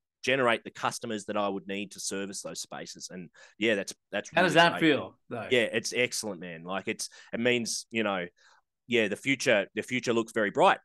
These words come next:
Speaker 1: It's very good.
Speaker 2: Yeah, nice. It's just good to have that, that certainty, isn't it?
Speaker 1: Yeah. Well, previous to this, like,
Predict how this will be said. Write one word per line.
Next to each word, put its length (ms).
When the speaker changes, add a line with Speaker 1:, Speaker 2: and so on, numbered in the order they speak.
Speaker 1:
It's 160
very 180
good. 200
Speaker 2:
Yeah, 260
nice. 520
It's 280
just 280
good 160
to 120
have 200
that, 320
that 160
certainty, 640
isn't 220
it? 160
Speaker 1:
Yeah. 340
Well, 140
previous 400
to 100
this, 280
like, 240